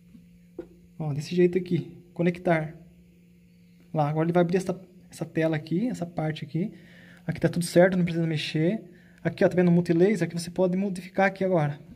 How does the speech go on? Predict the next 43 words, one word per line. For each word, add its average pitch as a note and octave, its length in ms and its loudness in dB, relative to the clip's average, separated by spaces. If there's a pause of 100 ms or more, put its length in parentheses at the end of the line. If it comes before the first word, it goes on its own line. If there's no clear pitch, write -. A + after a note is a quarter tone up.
(680)
Que - 40 -20
vai D#3+ 100 2
aparecer E3+ 320 2
o - 20 2
que E3+ 100 -12
você - 180 -6
queira F3 320 4
que F3+ 100 -10
pareça F3+ 420 2
aí F3+ 100 2
no F3+ 100 0
seu, F3+ 380 -2 (540)
no - 80 -8
seu F3 320 4
roteador E3+ 440 2
quando E3+ 120 0
for F3+ 100 -4
conectar. F3 440 -2
Vou D3 120 -4
colocar E3 160 -6
meu F#3+ 120 -2
nome D#3 160 2
aqui. C#3 220 -8 (100)
Você - 80 -20
pode F#3+ 120 -4
colocar G#3 160 -4
qualquer G#3+ 260 -2
nome A3 240 4
aqui. D#3 220 -6 (1040)
Eduardo, F3 460 4
aqui A3+ 140 0
vai, G#3 180 2
vai F#3+ 340 -4
fazer F#3 180 0
uma A3 140 0
senha G#3+ 300 0
aqui. E3+ 300 -2 (600)
Qualquer A#3 280 -2
senha A3 180 -2
que A3 60 -6
você G3+ 160 -6
quiser F3+ 300 0
aqui. E3 260 -4